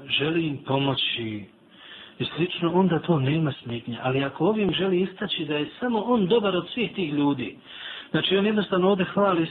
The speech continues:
sebe i kaže: "Pa ljudi su ovakvi, ljudi će propast", ovo, ono, kao da samo on dobar i niko više, u tom slučaju ovaj hadis se odnosi na njega i to je ono što je zabranjeno. I zato imam,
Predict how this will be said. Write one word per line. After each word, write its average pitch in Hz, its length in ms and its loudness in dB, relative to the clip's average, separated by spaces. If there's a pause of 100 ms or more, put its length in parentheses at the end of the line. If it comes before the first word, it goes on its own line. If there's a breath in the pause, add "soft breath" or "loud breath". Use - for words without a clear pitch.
sebe 180 200 -2
i 165 40 -4
kaže: 180 360 0
"Pa 160 140 -2
ljudi 160 400 0
su 147 280 -4
ovakvi, 147 640 -2
ljudi 143 320 0
će 123 280 -4
propast", 151 520 -2
ovo, 143 320 2
ono, 175 280 2 (380 loud breath)
kao 190 260 2
da 156 160 -2 (140)
samo 196 240 -2
on 175 300 0
dobar 131 320 -2 (540 loud breath)
i 135 140 -4
niko 160 320 -2
više, 190 460 0 (1000)
u 127 80 -2
tom 185 240 0
slučaju 165 420 0
ovaj 143 140 2
hadis 139 360 -2
se 127 60 -10
odnosi 127 380 -8
na 110 140 -12
njega 139 420 -4
i 127 80 -8
to 123 200 0
je 120 60 0
ono 120 200 0
što - 160 -10
je 104 100 -6
zabranjeno. 110 500 -8
I 120 160 -6
zato 151 240 -2
imam, 156 280 0